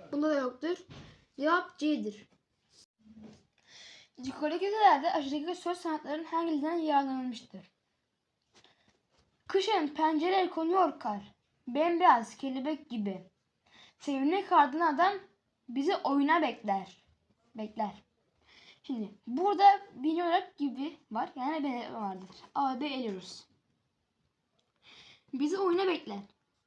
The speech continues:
Abartma olmadığı için cevap D oluyor. Konuşturma. Yani kişileştirme oluyor. Pardon, özür dilerim. Havaların açık ve güneşli olduğu günler insanlar daha gün-,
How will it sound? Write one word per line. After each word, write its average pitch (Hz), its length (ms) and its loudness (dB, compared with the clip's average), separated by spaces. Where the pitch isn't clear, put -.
Abartma 269 440 0
olmadığı 339 180 0
için 359 200 -2
cevap 349 320 -4
D 302 80 -2
oluyor. 214 300 -2
Konuşturma. 254 680 -6
Yani 220 160 -10
kişileştirme 262 520 -8
oluyor. 202 200 -6
Pardon, 202 260 -8
özür 202 200 -8
dilerim. 180 180 -14
Havaların 392 500 2
açık 269 300 -6
ve 403 80 -2
güneşli 330 440 0
olduğu 294 300 4
günler 254 460 0
insanlar 269 640 -2
daha 294 240 4
gün-, - 300 -6